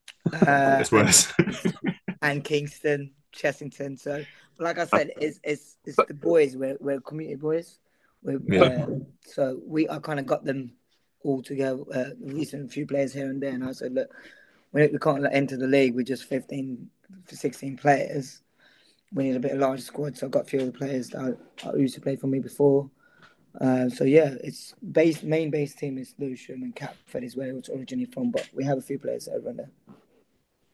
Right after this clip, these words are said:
Speaker 3: So, so why, why the, why the Croydon League in, in, in particular? Was it, was it just 'cause you knew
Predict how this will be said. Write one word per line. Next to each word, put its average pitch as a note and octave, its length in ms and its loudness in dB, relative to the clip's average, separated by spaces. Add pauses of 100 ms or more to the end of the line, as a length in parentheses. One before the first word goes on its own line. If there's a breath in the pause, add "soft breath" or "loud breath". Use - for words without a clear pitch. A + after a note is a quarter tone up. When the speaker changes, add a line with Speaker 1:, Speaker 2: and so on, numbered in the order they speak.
(420 soft breath)
Speaker 3:
So, D#3 160 6 (240)
so D#3+ 340 4
why, E3 320 8 (300)
why D3+ 360 4
the, C#3 520 -2
why C#3+ 220 6
the C#3+ 100 4
Croydon C3 400 4
League B2 180 2
in, A#2+ 140 -2 (100)
in, C3+ 240 -2
in B2+ 160 0
particular? A2 420 0
Was A2+ 140 6
it, - 220 -2 (260 loud breath)
was C3+ 140 4
it C3 60 -6
just - 180 2
'cause C#3 160 8
you C3 80 10
knew C3 340 10